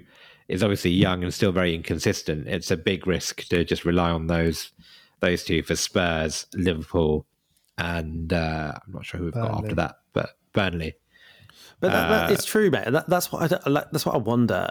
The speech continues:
Speaker 3: if, you know, if, say, for example, even with Arthur, I, I
Speaker 1: Yeah.
Speaker 3: presume the only way that we c-, we'd convince him to come on loan is if we're saying, "Listen, you're gonna get more minutes here than if you're sitting on the bench at Juventus."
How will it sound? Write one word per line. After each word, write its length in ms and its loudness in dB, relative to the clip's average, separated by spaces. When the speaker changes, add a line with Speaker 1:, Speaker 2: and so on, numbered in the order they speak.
Speaker 3:
if, 240 -2
you 100 4
know, 80 4
if, 100 0
say, 160 4
for 100 2
example, 320 4
even 140 6
with 120 6
Arthur, 480 0
I, 80 2
I 60 2
Speaker 1:
Yeah. 140 4
Speaker 3:
presume 280 4
the 120 6
only 280 4
way 200 4
that 100 0
we 160 2
c-, 140 -2
we'd 220 2
convince 440 2
him 140 2
to 100 -4
come 240 0
on 140 2
loan 280 2
is 120 2
if 120 -6
we're 100 2
saying, 520 0
"Listen, 280 2
you're 120 4
gonna 180 2
get 200 0
more 240 4
minutes 300 2
here 260 2
than 160 0
if 100 -6
you're 80 2
sitting 320 0
on 120 0
the 60 0
bench 280 -2
at 80 -6
Juventus." 600 -2